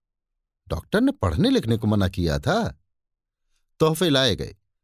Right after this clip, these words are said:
कुंवर साहब एक एक चीज निकाल कर दिखाने लगे। वसुधा के चेहरे पर हर्ष की ऐसी लाली हफ्तों से न दिखी थी, जैसे कोई बालक तमाशा देखकर मगन हो रहा हो। "बीमारी के बाद हम बच्चों की तरह जिद्दी,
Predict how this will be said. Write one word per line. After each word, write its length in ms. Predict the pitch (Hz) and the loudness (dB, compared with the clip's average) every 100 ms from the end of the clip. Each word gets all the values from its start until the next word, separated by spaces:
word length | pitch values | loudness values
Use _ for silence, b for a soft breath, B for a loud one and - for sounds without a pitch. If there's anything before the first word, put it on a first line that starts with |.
| _ | _
कुंवर 200 | - 139 | -2 0
साहब 280 | 131 143 131 | 0 0 0
एक 300 | 131 135 143 | 0 -2 0
एक 140 | 127 110 | -2 -4
चीज 260 | 127 117 | -6 -2
निकाल 320 | 104 92 87 | -4 -2 -2
कर 160 | 82 73 | -2 -6
दिखाने 360 | 69 - 110 101 | -6 -4 -4 -4
लगे। 280 | 62 - - _ _ _ b b - | -8 -12 -18 _ _ _ b b -2
वसुधा 380 | 131 139 135 | -2 0 -2
के 140 | 143 135 | 0 -2
चेहरे 320 | - 123 135 | 0 0 0
पर 180 | 131 113 | -2 -2
हर्ष 340 | 120 131 - | 0 -2 -4
की 140 | - 117 | -4 -2
ऐसी 260 | 107 117 | -2 -2
लाली 360 | 101 123 90 67 _ _ _ _ - | 0 0 -2 -8 _ _ _ _ -4
हफ्तों 320 | 139 - 131 | -4 -2 -4
से 140 | - | -2
न 120 | 80 69 | -4 -6
दिखी 280 | 71 - | -8 -12
थी, 220 | - - - _ _ _ _ _ | -16 -18 -20 _ _ _ _ _
जैसे 220 | 131 143 139 | -2 0 0
कोई 180 | 143 | 0
बालक 360 | 120 127 120 113 | 0 0 0 -2
तमाशा 340 | 117 120 113 113 | 0 0 0 -2
देखकर 420 | 117 117 - 98 | -2 -4 -2 -2
मगन 320 | 92 101 143 | 0 0 0
हो 120 | 87 | -2
रहा 220 | 80 82 | -2 -4
हो। 240 | 69 - - _ _ _ _ _ _ - | -6 -10 -20 _ _ _ _ _ _ -6
"बीमारी 400 | 110 127 135 123 | 0 2 4 2
के 100 | 117 | 0
बाद 340 | 107 117 113 107 | 0 0 0 0
हम 100 | 107 | 0
बच्चों 360 | 104 - 107 | -2 -4 -4
की 120 | 92 95 | -6 -4
तरह 220 | 98 98 | -2 0
जिद्दी, 480 | 87 110 101 117 | 0 -4 -2 -6